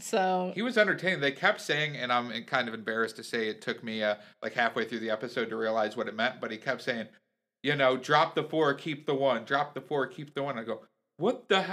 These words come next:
Speaker 2: oh, it's season forty-one, and they're saying this is, like, a rebrand of how they're gonna do it going forward," so.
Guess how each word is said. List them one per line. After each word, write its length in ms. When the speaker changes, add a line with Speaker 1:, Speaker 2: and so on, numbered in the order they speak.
Speaker 2:
oh, 400
it's 180
season 320
forty-one, 640
and 100
they're 80
saying 280
this 180
is, 100
like, 160
a 100
rebrand 760
of 80
how 180
they're 140
gonna 180
do 240
it 140
going 300
forward," 580
so. 300